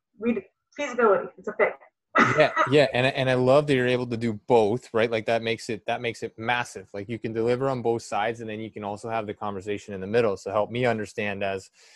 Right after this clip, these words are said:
Speaker 2: as a pseudo practitioner, as a practitioner, or, or, um,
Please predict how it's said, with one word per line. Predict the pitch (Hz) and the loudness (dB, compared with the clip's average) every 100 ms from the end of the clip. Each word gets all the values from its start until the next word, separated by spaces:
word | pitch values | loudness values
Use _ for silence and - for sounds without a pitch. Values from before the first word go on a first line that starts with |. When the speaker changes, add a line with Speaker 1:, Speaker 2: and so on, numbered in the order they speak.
| _ - | _ -6
Speaker 2:
as | 101 107 | -4 -2
a | 101 | -2
pseudo | - 120 110 104 | -2 0 0 0
practitioner, | 107 95 - 95 98 | 0 -2 -4 -10 -10
as | 95 101 | -10 -8
a | |
practitioner, | 107 110 107 113 - 110 104 101 | -6 -6 -4 -8 -8 -8 -6 -4
or, | 95 101 _ _ - | -6 -8 _ _ -8
or, | 107 101 104 | -4 0 2
um, | 101 98 95 95 | 2 2 0 -6